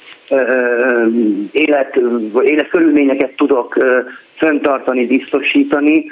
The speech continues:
és azt gondolom, hogy ehhez képest nagyon más az, amiről, ö, már beszéltünk, hogy, hogy egyáltalán nincsen jövedelem, hogy rendszertelen, ö, ö, jövedelem van, alkalmi munkák vannak, ö,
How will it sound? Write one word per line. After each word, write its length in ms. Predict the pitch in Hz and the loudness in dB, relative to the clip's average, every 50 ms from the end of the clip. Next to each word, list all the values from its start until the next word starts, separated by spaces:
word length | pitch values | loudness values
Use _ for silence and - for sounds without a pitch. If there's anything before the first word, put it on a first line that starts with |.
| - - - _ _ | -16 -20 -20 _ _
és 140 | 180 175 - | -4 -2 0
azt 340 | 170 143 151 127 - 139 | 0 0 0 -2 -4 -2
gondolom, 400 | 123 139 156 156 151 143 143 139 | 0 0 2 2 2 2 2 2
hogy 140 | 131 131 - | 2 2 2
ehhez 260 | 135 143 151 147 139 - - | 2 2 2 0 -2 -2 -4
képest 480 | - 147 135 123 127 135 127 117 98 - | -2 0 0 0 0 0 -2 -2 -2 -2
nagyon 300 | 143 135 127 131 127 123 | -2 0 0 0 2 2
más 320 | 123 123 120 117 113 - - | 0 0 0 -2 -4 -4 -2
az, 220 | 123 123 127 120 - - - - - - _ _ | 0 0 0 0 -2 -6 -12 -20 -20 -20 _ _
amiről, 460 | - 120 120 123 120 123 123 120 120 | -4 0 2 2 2 2 2 2 0
ö, 240 | 117 - 120 123 117 113 - | 0 0 0 0 0 0 0
már 260 | 120 123 117 - 113 | 0 -2 -2 -2 -2
beszéltünk, 800 | - 135 - - - 135 123 120 123 - - - 131 120 117 - | -4 -4 -4 -2 0 0 2 0 0 -2 -2 -2 0 0 0 0
hogy, 520 | - 120 120 117 117 113 101 104 123 127 120 117 127 - - - - _ | 0 0 2 2 2 0 0 0 0 0 0 -2 -4 -8 -16 -18 -12 _
hogy 160 | - - 131 | -4 -2 0
egyáltalán 640 | 147 151 143 151 156 143 135 139 135 131 127 127 123 | 0 0 0 0 0 0 0 -2 -2 0 0 0 0
nincsen 340 | 123 123 120 104 - 120 120 | 0 0 0 0 0 0 2
jövedelem, 600 | 117 117 113 117 113 - 110 110 113 110 110 113 - - - - - | 2 2 2 0 0 0 0 0 0 0 -2 -4 -6 -12 -18 -14 -8
hogy 120 | - - 107 | -4 -2 0
rendszertelen, 920 | 123 135 147 151 147 147 147 139 131 - - 135 123 123 123 123 120 98 | 0 0 0 -2 -2 -2 -2 -2 -2 -2 -2 -2 0 0 0 -2 -2 -2
ö, 180 | 127 131 127 123 117 - | 0 0 2 0 0 0
ö, 240 | 131 123 117 117 120 117 120 117 117 | 0 0 2 0 0 0 0 0 0
jövedelem 580 | 123 131 120 117 120 113 123 120 120 117 117 113 | 0 0 0 0 -2 0 0 0 0 0 0 0
van, 240 | 117 120 117 117 117 - - - - - | -2 -2 -2 -4 -6 -10 -14 -14 -12 -6
alkalmi 560 | - 127 143 151 156 - 156 151 139 139 143 131 | -2 -2 -2 -2 -2 -2 0 0 0 0 0 2
munkák 560 | 123 127 123 117 110 - 127 120 117 - - | 2 2 2 0 0 0 -2 -2 -2 -2 -4
vannak, 520 | 120 120 113 113 117 117 113 113 110 - - - - - - - - - - | -2 -2 0 0 0 0 0 0 -4 -6 -12 -12 -12 -14 -16 -18 -20 -8 -2
ö, 80 | - | 0